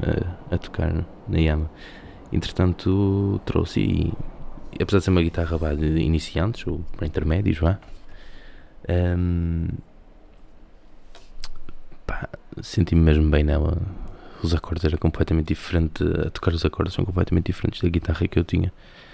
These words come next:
que era uma guitarra assim mais baratuxa, vá, uma guitarra acústica que na altura comprei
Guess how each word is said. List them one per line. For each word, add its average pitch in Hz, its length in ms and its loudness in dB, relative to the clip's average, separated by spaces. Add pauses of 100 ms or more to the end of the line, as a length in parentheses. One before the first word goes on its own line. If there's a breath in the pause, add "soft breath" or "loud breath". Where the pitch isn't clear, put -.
(260 loud breath)
que - 100 -2
era 87 60 8
uma 87 120 8
guitarra 85 400 4
assim 82 200 2
mais 80 400 4
baratuxa, 82 520 6
vá, 92 140 4
uma 80 200 4
guitarra 80 400 0
acústica - 400 0
que - 100 -4
na 82 60 4
altura - 240 4
comprei 82 440 2